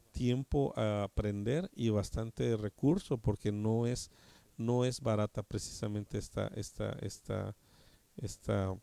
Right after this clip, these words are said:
esta, esta, este software. Te-, quiero mostrártelo, a ver si por ahí comparten la pantalla. Este es el lib-, este es el software Logos. Este, eh, es, es, aquí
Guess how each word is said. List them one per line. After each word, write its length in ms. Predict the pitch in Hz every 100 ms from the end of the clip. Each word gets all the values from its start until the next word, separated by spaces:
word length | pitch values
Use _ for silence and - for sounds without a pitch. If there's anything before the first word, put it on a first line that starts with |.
| _ _ _ _ _ _ -
esta, 460 | 113 110 - 107 101
esta, 400 | - 95 - 101 101
este 220 | - -
software. 460 | - 101 101 101 127
Te-, 160 | - -
quiero 280 | 131 139 147
mostrártelo, 800 | 123 - 135 139 - 156 170 - - - - - - -
a 80 | 110
ver 120 | 110
si 140 | - 139
por 160 | 113
ahí 100 | 110
comparten 500 | - 117 - 117 127
la 60 | 113
pantalla. 600 | - 104 - 120 127 139 -
Este 220 | - 135
es 120 | -
el 140 | 113
lib-, 240 | 117 120 -
este 240 | 110 -
es 100 | 117
el 160 | 113 107
software 420 | - 117 123 110
Logos. 520 | 117 143 190 - - _ _ _ _ _ _ _ _ _ - - -
Este, 800 | 107 92 - - 110 104 101 - - - - -
eh, 640 | - 104 104 104 101 101 - _ _ _ _ _ _ _ -
es, 300 | 117 - - -
es, 280 | - - - 120
aquí 560 | 110 127 120 120 117